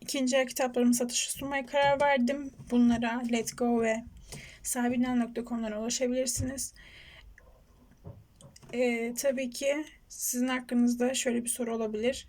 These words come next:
Acaba kitapların ne kadarı çözüldü veya çözülmedi şeklinde. O yüzden ben bu kitaplara video çekmeye karar verdim.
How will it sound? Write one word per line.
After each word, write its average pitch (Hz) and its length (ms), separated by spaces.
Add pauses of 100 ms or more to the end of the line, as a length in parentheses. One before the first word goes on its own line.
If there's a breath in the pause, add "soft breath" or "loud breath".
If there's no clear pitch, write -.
Acaba 226 380
kitapların 226 520
ne 240 80
kadarı 226 320
çözüldü 208 500
veya 214 220
çözülmedi 208 540
şeklinde. 226 680 (760 loud breath)
O 277 140
yüzden 269 440 (300)
ben 247 260
bu 240 60
kitaplara 233 640
video 247 140
çekmeye 233 380
karar 208 340
verdim. 208 400